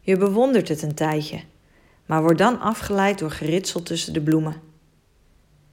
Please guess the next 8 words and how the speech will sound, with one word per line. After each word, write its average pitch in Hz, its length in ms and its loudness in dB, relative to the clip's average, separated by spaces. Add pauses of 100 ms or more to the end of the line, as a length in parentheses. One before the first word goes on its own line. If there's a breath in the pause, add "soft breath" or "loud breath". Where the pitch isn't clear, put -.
(800)
Je - 180 -8
probeert 160 440 2
te 165 100 -6
zien 202 260 4
waar 175 160 4
het 160 140 0
vandaan 160 420 0
komt 233 400 -2